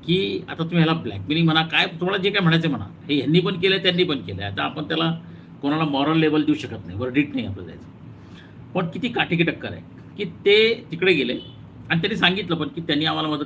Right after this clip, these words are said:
केलेली आहे, तर आम्हाला त्यांना मदत करणं कर्तव्य वगैरे वगैरे, म्हणजे अभिजित पाटलांनी मन-, मंजूर पण केलं, जे काय झालं ते झालं. आता खरंच अभिजित पाटलांचा जो प्रभाव क्षेत्राची मतं फिरली का भाजपच्या दिशेने, हा एक वेगळा विषय आणखी नाही.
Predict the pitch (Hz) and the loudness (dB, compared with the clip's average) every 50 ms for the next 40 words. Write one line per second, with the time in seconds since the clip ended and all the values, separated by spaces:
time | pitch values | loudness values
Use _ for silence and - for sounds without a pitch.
0 | - - 147 139 143 143 143 139 135 135 - - - 147 139 127 127 139 135 143 | -6 -4 -2 0 0 0 0 0 -2 -4 -6 -10 -6 -4 -4 -2 -2 -2 -2 -2
1 | 135 139 135 135 135 135 - 139 135 135 135 135 123 101 131 127 127 123 120 123 | -2 0 0 -2 -2 -2 -4 -4 -4 -2 -4 -4 -8 -4 -4 -4 -2 -2 -4 -4
2 | 117 117 117 110 117 120 143 156 165 151 143 165 175 190 170 180 170 165 175 175 | -4 -4 -6 -6 -6 -4 -2 0 0 2 2 4 2 2 2 0 -2 0 0 -2
3 | 165 185 185 185 185 190 190 180 170 180 196 202 196 196 170 156 123 113 - 82 | -2 -2 -4 -4 -6 -6 -6 -6 -6 -6 -4 0 0 2 2 0 -2 -4 -8 -12
4 | - - - - - - - - - - - - - - 147 147 143 123 113 - | -16 -16 -18 -20 -20 -20 -20 -20 -20 -20 -20 -12 -6 -2 -2 0 0 -2 -2 -4
5 | 101 101 95 - - - - - - - - - - - - - - - - - | -6 -8 -10 -12 -16 -18 -16 -14 -14 -14 -14 -16 -18 -20 -20 -20 -20 -20 -20 -20
6 | - - - - - - - - - - - - 180 165 247 247 269 262 - - | -20 -20 -20 -20 -20 -20 -20 -20 -20 -12 -6 -4 -2 2 2 4 4 2 0 -4
7 | - - - - - - - 135 151 175 220 208 196 185 190 196 208 202 165 180 | -12 -18 -20 -20 -18 -10 -4 0 2 2 2 2 2 0 2 0 0 0 0 0
8 | 165 165 160 175 180 180 165 185 170 180 170 165 151 156 156 160 - 160 165 156 | 0 0 0 0 0 0 0 -2 -2 -2 -2 0 0 0 0 0 -2 -4 -4 -2
9 | 151 165 160 147 143 - 160 165 - 143 143 151 156 151 143 123 120 117 120 120 | -2 -2 -2 -4 -2 -4 -4 -2 -2 0 2 2 2 2 2 0 -2 -4 -4 -6
10 | - 127 117 113 101 95 104 117 - - 190 220 - 285 247 247 240 240 196 160 | -6 -6 -8 -8 -8 -10 -10 -10 -6 -2 -2 -2 0 0 0 2 4 4 4 2
11 | 160 - 110 92 - - - - - | 2 -2 -8 -10 -12 -14 -16 -16 -16